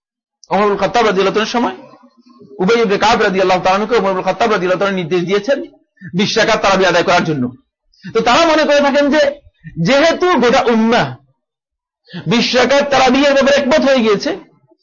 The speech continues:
লা তাজতামিউ উম্মতি আলা দালালা, আর হাদিসের মধ্যে রাসূলুল্লাহ সাল্লাল্লাহু আলাইহি ওয়াসাল্লাম বলেছেন যে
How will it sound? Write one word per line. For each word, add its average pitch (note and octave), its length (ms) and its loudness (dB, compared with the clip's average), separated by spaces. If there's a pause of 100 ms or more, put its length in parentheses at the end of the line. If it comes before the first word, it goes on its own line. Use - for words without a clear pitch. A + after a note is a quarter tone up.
(140)
লা G#3 180 2
তাজতামিউ C4+ 560 0
উম্মতি C#4 280 0
আলা C#4 160 2
দালালা, C4+ 400 2 (560)
আর A3 140 0
হাদিসের B3+ 320 0
মধ্যে C4 160 2
রাসূলুল্লাহ B3 380 0
সাল্লাল্লাহু B3+ 260 0
আলাইহি A#3+ 100 0
ওয়াসাল্লাম B3+ 180 0
বলেছেন B3+ 240 0
যে C#4+ 100 2